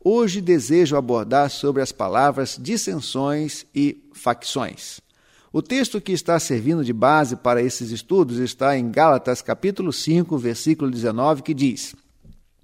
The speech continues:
"As obras da carne são manifestas: imoralidade sexual, impureza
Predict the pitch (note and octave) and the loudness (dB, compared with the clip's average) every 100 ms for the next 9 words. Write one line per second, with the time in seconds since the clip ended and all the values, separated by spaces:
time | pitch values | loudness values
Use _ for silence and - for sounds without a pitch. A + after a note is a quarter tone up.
0 | _ _ _ _ _ B2 A#2+ G#3+ G#3 - | _ _ _ _ _ -10 -2 2 2 2
1 | C#3 - D#3 D#3 D3+ C#3 B2 A#2+ A2+ C3 | 0 4 6 6 4 0 0 0 -2 -2
2 | A2+ - - - - _ _ _ _ C3 | -2 -4 -12 -14 -16 _ _ _ _ -2
3 | C#3 C3+ C3 A#2+ A#2+ A#2+ C3 C3 - E3 | 0 2 2 2 0 0 -4 -4 0 4
4 | C#3+ D3 D3 - B2 A2+ - A#2+ B2+ C#3+ | 6 8 6 2 -6 -6 -2 0 4 4
5 | C#3 A#2 | 4 2